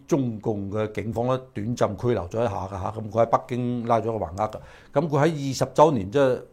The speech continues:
呃，八九二十週年之後呢，佢喺國會發表演講嘅時候呢，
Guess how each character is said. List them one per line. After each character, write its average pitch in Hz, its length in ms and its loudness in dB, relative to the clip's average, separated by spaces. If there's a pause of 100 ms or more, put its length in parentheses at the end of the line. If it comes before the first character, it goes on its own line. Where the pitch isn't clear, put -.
(140)
呃， 113 260 -2 (600)
八 127 140 2
九 135 180 2
二 151 60 2
十 131 200 -2
週 143 220 2
年 98 180 -4
之 143 200 -2
後 113 200 4
呢， 139 120 6 (360)
佢 123 140 0
喺 135 80 -4
國 113 200 2
會 117 120 -4
發 117 200 2
表 117 200 -2
演 110 240 -4
講 113 180 2
嘅 - 40 -2
時 92 100 -8
候 92 60 -6
呢， 117 160 -2